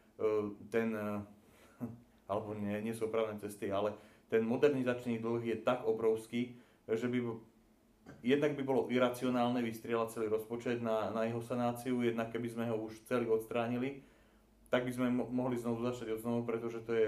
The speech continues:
e, žrút peňazí a to mesto by sa, e, niekam, nikam neposunulo. Ale jedna vec mi ešte napadla pri tom,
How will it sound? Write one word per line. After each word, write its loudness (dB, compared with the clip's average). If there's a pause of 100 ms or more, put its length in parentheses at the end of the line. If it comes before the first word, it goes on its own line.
(100)
e, 0
žrút -4
peňazí 0
a -2
to -4
mesto -4
by -4
sa, -2 (460)
e, 2
niekam, 0
nikam 2
neposunulo. -2
Ale 2 (920)
jedna -2
vec 2
mi -2
ešte -6
napadla -2
pri -10
tom, -4